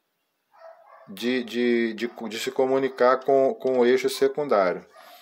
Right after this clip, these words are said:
Aqui nós temos o eixo principal, que é o que vem do, do volante, e aqui embaixo o eixo secundário, né? Que vem através da polia, da correia,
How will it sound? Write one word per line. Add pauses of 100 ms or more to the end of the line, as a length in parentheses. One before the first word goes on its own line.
(320)
Aqui
nós
temos
o
eixo
principal, (160)
que
é
o
que
vem
do,
do
volante, (520)
e
aqui
embaixo
o
eixo
secundário,
né? (720)
Que
vem
através
da
polia,
da
correia,